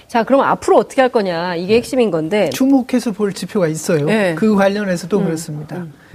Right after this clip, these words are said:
Speaker 3: 이게 우리가 생산을 하면
Speaker 1: 네.
Speaker 3: 소비를 해야 이 선순환이 이루어지죠.
Speaker 1: 네.
Speaker 3: 그래서 생산한 것은 민간이 쓰고 정부가 쓰고
Speaker 1: 음흠.
Speaker 3: 기업이 설비 투자를 하고
Speaker 1: 네.
Speaker 3: 건물을 짓습니다.
Speaker 1: 네.
Speaker 3: 이런 식으로
Speaker 1: 그
Speaker 3: 도는데,
Speaker 1: 선순환 구조가 돼야 되는
Speaker 3: 예.
Speaker 1: 거죠.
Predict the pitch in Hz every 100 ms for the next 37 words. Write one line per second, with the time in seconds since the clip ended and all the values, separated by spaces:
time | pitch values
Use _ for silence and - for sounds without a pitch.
0 | 95 - 175 170 208 165 185 202 262 277
1 | 262 247 226 196 180 196 180 180 180 165
2 | 202 269 294 277 208 220 208 165 - 240
3 | 247 262 226 202 165 165 170 156 180 -
4 | 202 180 170 165 202 180 214 220 226 196
5 | 180 175 220 240 - - - 175 190 196
6 | 185 185 196 233 269 - 190 175 175 175
7 | 220 190 180 277 - 170 170 165 196 220
8 | 202 254 320 - _ - - 226 240 -
9 | 240 214 196 185 208 294 294 277 220 196
10 | 196 180 156 - 151 147 190 170 156 -
11 | - 190 220 233 240 220 196 185 180 -
12 | - 415 381 320 208 196 147 - 202 165
13 | 139